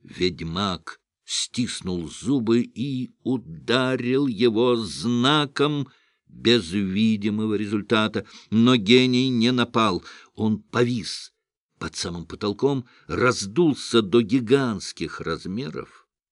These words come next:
вытаращил на Геральта белые глазищи и зарычал.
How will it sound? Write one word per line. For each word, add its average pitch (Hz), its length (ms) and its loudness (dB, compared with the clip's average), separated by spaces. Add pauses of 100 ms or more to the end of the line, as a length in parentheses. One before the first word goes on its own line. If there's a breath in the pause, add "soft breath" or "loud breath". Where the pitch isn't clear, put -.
(400 loud breath)
вытаращил 87 840 -2
на 92 200 -2
Геральта 104 680 0
белые 104 480 2
глазищи 85 1040 -8 (880)
и 131 140 -6
зарычал. 95 1120 -10